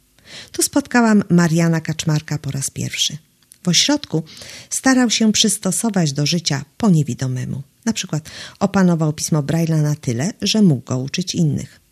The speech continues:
Pracowaliśmy indywidualnie. Wszystko uważał za ważne. Już po opuszczeniu ośrodka kilkakrotnie go odwiedzał,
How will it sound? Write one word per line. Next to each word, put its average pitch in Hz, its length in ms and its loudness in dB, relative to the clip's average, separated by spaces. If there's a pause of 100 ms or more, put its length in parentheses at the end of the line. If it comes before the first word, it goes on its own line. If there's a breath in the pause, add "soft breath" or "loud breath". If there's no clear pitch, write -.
(560 loud breath)
Pracowaliśmy 226 600 2
indywidualnie. 170 760 2 (460)
Wszystko - 420 -2
uważał 131 380 -4
za 143 140 -4
ważne. 139 420 -4 (800 loud breath)
Już 202 200 8
po 214 180 6
opuszczeniu 240 480 4
ośrodka 226 460 2
kilkakrotnie 214 760 0
go 196 120 4
odwiedzał, 175 540 2